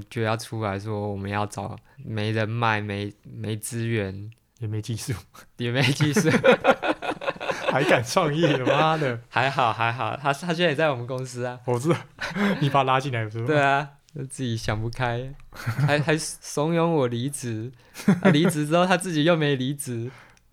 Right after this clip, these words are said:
Speaker 2: 啊，是哦。
Speaker 1: 他后来没有离职啊，我离职之后，然后他说，“呃，我又留下来了。”
Speaker 2: 那也太废了吧！骗你离职，自己不离职。
Speaker 1: 真的是。
Speaker 2: 对啊，什么损友，靠。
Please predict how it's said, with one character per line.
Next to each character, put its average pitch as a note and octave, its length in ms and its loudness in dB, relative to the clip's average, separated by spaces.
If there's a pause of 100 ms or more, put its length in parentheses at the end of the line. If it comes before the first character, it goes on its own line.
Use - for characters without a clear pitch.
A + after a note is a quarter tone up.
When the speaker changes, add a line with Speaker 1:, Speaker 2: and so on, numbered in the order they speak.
Speaker 2:
啊， F3 140 0
是 - 180 -6
哦。 D3 160 0 (120)
Speaker 1:
他 E3 80 -4
后 F3+ 100 0
来 E3+ 100 2
没 D3+ 120 0
有 D3+ 100 0
离 C3 160 -4
职 A#2 240 -8
啊， A2+ 180 -8 (200)
我 B2 100 -2
离 C#3+ 160 2
职 D#3 160 -2
之 D3+ 140 0
后， D#3 180 4
然 C3 140 0
后 C3+ 40 2
他 C#3 140 0
说 C3+ 300 -2
，“呃， A2 80 -6
我 G#2+ 100 -4
又 A#2+ 60 -2
留 A2+ 120 -2
下 G#2 220 -6
来 G#2 200 -10
了。” F#2 100 -16 (180)
Speaker 2:
那 C#3+ 80 -6
也 A#2+ 80 -2
太 D3 100 2
废 C#3+ 320 -2
了 A2 140 0
吧！ A2+ 340 -4 (300)
骗 F3 220 2
你 C3 120 2
离 A#2+ 220 -2
职， B2+ 160 -4
自 B2+ 140 0
己 C3 40 2
不 C3 260 2
离 A2+ 220 -2
职。 D#3+ 240 -6 (520)
Speaker 1:
真 A2 100 -6
的 G#2 160 -4
是。 A2 340 -6 (240)
Speaker 2:
对 A#2+ 140 -8
啊， A#2 100 -2
什 A#2 140 -8
么 G#2+ 80 -2
损 G#2 340 -6
友， A2 280 -4 (100)
靠。 A2+ 320 -6